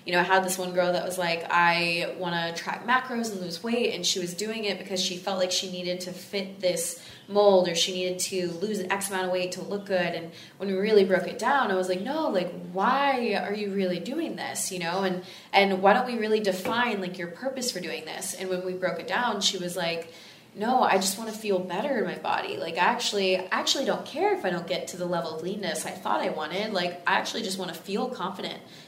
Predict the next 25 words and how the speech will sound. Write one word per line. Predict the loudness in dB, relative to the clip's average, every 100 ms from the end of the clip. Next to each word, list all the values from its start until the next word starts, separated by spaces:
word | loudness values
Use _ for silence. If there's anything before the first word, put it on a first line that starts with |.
| -6
And | 0
I |
was | 0
like, | 0
"Well, | 0
why | -2
don't | -2
we | -6
do | -4
that? | -2 -2 -4 -4
Why | -2
don't | -2
we | -2
make | -2 -2
your | -2
goal | 0 0
confidence, | 0 -6 -6 -8 -6 -4 -4 -4
you | 0
know? | 2 4
And |
why | 4
don't | 4 2
we | -2
work | 4 4 4 -4
until | -4 -2 2 2 0